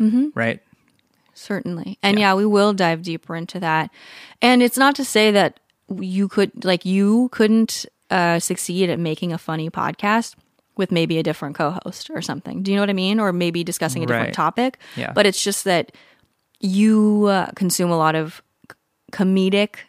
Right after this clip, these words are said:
Speaker 1: content and podcasts, right?
Speaker 2: Mm-hmm.
Speaker 1: Like, you listen to podcasts, I would say, primarily for entertainment.
Speaker 2: I listen to three podcasts, really, and they're all comedy podcasts. I
Speaker 1: Right.
Speaker 2: don't listen to things that make me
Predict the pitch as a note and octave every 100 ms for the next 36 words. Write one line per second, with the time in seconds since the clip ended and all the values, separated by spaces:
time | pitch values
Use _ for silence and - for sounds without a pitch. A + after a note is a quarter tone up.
0 | - - G#3 A3 A3+ A3 G#3+ G#3 G3+ G#3
1 | A3+ A#3 A#3+ - G3 G3+ A3 - C3+ G3
2 | B2+ A3 A#3 A3 F#3+ F3 - F3 - F3
3 | - F3 - F3 - F#3+ F3 E3+ E3+ E3
4 | - F3+ E3+ D#3+ E3+ F3+ D3+ - D#3 G#3
5 | C4 C4 - - - - D3 G#3 A#3 F3
6 | - C3 B2+ B2 A2+ A#2+ B2+ C3 C#3+ -
7 | B2 B2 C#3+ C#3+ A2+ A#2+ A2+ A2 A#2 A2+
8 | A2+ - - - - - - - - E3+
9 | B2+ D3 C3+ - C3 A#2+ A#2+ A#2 A#2 A#2
10 | A2+ A#2